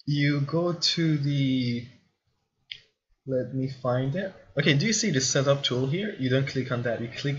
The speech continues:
on this, the config file. You can double click on it, open it, and, uh, here, right here, exactly the, where it says size X and size Y. So you can actually change the,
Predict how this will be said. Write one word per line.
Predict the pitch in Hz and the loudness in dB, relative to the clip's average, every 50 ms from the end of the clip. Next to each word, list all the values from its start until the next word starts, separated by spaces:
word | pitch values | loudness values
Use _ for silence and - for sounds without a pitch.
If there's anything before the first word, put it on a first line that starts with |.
| - - - | -6 -8 -6
on | 131 127 123 123 - - 127 123 120 120 123 | -4 -4 -4 -4 -6 -8 -8 -8 -6 -2 0
this, | 135 135 117 113 - - - - - - - - - - - _ _ - 123 | 0 0 0 -2 -4 -6 -8 -10 -12 -16 -20 -20 -20 -20 -20 _ _ -10 -2
the | 123 120 120 120 117 - | 0 0 0 0 -2 -4
config | - - 139 131 123 123 - 135 127 | -4 -2 -2 -2 -2 -2 -4 -6 -6
file. | - - - 156 151 123 110 120 - - - - - - - - _ _ _ _ _ - | -6 -4 -2 -2 -2 -2 -4 -6 -10 -14 -16 -16 -16 -18 -20 -20 _ _ _ _ _ -2
You | 139 147 156 | 2 2 2
can | 147 160 165 156 156 147 | 4 4 4 4 4 4
double | 139 165 185 208 220 214 214 | 6 4 4 4 2 -2 -4
click | - - 240 220 - - | -2 -4 -4 -2 0 2
on | 135 117 113 | 2 2 2
it, | 117 120 - - - | 0 -2 -4 -8 -2
open | - 143 170 170 - 131 113 110 | 0 0 0 2 0 -2 -2 -2
it, | 113 135 135 - - | -2 -4 -6 -6 -4
and, | - 131 127 123 120 120 120 | -2 -2 0 0 0 0 0
uh, | 123 117 | -2 -2
here, | 117 120 - 220 220 160 123 123 139 160 156 - - - _ _ _ _ _ _ _ _ - | -2 -4 -4 -2 0 2 2 2 2 0 -2 -6 -16 -20 _ _ _ _ _ _ _ _ -6
right | - 127 120 - - | -2 -2 -2 -2 -2
here, | - 131 107 - 123 - - - _ _ _ _ _ _ _ _ _ _ _ _ _ - _ - | -4 -4 -4 -4 -8 -10 -14 -20 _ _ _ _ _ _ _ _ _ _ _ _ _ -18 _ -4
exactly | 120 120 120 120 127 127 123 - 131 | -4 -4 -2 0 -2 -2 0 -2 -2
the, | 127 117 117 123 120 | -4 -2 0 -2 -2
where | 117 120 127 123 | 2 4 2 2
it | 120 123 | 2 0
says | - 123 113 - - - - | -4 -8 -8 -8 -10 -6 -2
size | 135 131 127 127 123 - - - | 0 0 2 0 -2 -4 -2 0
X | 139 143 139 143 - | 0 0 0 -2 -4
and | - 123 123 | -4 -4 -4
size | 123 - - 139 131 127 127 127 123 123 - - 123 120 - | -4 -4 -2 -2 -2 0 0 -2 -2 -4 -6 -10 -10 -4 0
Y. | 143 147 151 135 117 104 - - - - - - - - - | 2 2 2 2 -2 -4 -8 -10 -14 -16 -16 -16 -18 -12 -8
So | - - 151 147 143 | -4 0 2 2 2
you | 139 127 123 147 | 2 0 0 -2
can | 143 165 160 165 | 0 2 0 2
actually | 196 220 220 - - 185 156 | 0 0 -2 -2 0 0 0
change | 156 - - 175 175 170 151 139 139 | 0 0 0 0 0 0 0 0 0
the, | 143 147 139 139 131 127 | 0 0 0 0 0 -2